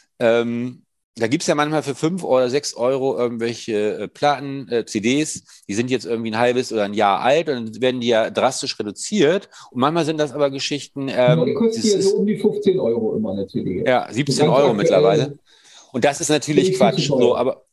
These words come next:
Speaker 1: das ist natürlich Quatsch. Aber manchmal hat man irgendwie eine Sache, wo man denkt, „Mensch, das ist da irgendwie mal rausgekommen, das fand ich ganz interessant und jetzt für sechs Euro nehme ich das einfach mal mit.“ Und für sowas, finde ich, ist eine C D interessant. Und da reizt mich irgendwie, muss, ich weiß nicht, warum das so ist,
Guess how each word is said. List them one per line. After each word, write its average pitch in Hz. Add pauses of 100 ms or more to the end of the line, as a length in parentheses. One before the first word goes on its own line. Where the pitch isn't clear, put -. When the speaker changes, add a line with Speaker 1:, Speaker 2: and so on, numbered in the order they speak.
(300)
Speaker 1:
das 147
ist 175
natürlich 165
Quatsch. 170
Aber 131
manchmal 175
hat 170
man 165
irgendwie 160
eine 143
Sache, 151
wo 156
man 143
denkt, 143
„Mensch, 143
das 139
ist 135
da 147
irgendwie 131
mal 110
rausgekommen, 151
das 131
fand 143
ich 135
ganz 127
interessant 123
und 131
jetzt 127
für 120
sechs 113
Euro 127 (300)
nehme 113
ich 113
das 110
einfach 120
mal 131
mit.“ 175
Und 92
für 110
sowas, 104
finde 131
ich, 101
ist 123
eine 135
C 135
D 135
interessant. 135
Und 127
da 120
reizt -
mich 190
irgendwie, 165
muss, 156
ich -
weiß 156
nicht, 180
warum 214
das 160
so 113
ist, 147